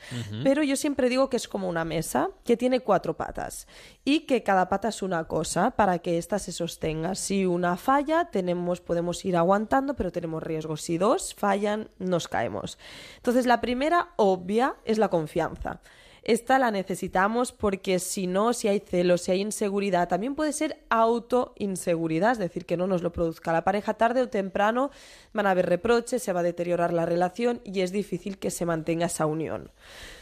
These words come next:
Speaker 2: En segundo lugar, sé que es muy amplio este tema, pero poder ser tú mismo.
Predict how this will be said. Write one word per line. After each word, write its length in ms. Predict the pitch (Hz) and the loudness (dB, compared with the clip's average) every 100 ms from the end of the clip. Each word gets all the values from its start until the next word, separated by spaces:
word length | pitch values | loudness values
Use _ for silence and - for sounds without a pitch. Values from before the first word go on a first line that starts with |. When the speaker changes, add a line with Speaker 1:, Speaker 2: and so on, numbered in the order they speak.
| - - _ - | -20 -20 _ 2
Speaker 2:
En 140 | 277 | 2
segundo 420 | 269 285 330 330 | 4 2 4 4
lugar, 480 | 311 302 294 196 - _ _ _ _ _ _ _ _ _ _ _ - | 4 4 4 2 -2 _ _ _ _ _ _ _ _ _ _ _ -14
sé 220 | 208 262 | -6 0
que 80 | 254 | 2
es 80 | 226 | 2
muy 220 | 220 214 | 4 4
amplio 340 | 208 190 202 | 4 2 0
este 200 | 196 208 | 0 0
tema, 260 | 208 247 254 | 0 0 0
pero 240 | 247 247 247 | 2 0 2
poder 280 | 220 247 269 | 4 4 2
ser 220 | 240 202 | 0 -2
tú 160 | 190 | -4
mismo. 440 | 190 220 175 160 | -4 -4 -4 -8